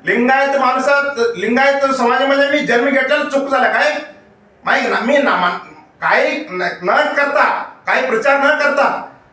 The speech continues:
हा? माझ्यावर हल्ला करता म्हणजे लिंगायत जन्म, जाती म्हणजे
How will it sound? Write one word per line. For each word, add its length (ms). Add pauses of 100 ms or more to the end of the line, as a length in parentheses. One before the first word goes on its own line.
(160)
हा? 200
माझ्यावर 320
हल्ला 300
करता 240
म्हणजे 320
लिंगायत 440
जन्म, 280 (380)
जाती 300
म्हणजे 420